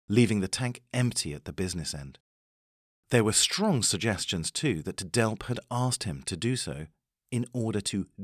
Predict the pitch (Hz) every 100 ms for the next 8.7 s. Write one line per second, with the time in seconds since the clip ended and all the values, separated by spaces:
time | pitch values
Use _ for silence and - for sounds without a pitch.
0 | 80 110 90 82 - 82 - - 123 85
1 | 71 - _ _ _ _ _ _ _ _
2 | - 185 175 165 175 131 113 107 107 -
3 | 95 110 - 98 107 113 - 85 85 71
4 | 76 85 87 82 - 82 80 - 69 65
5 | _ _ _ - 113 110 - 117 110 110
6 | - - 139 127 80 - 80 - 101 104
7 | 69 67 _ _ _ - 135 123 104 101
8 | 127 147 - 82 123 71 71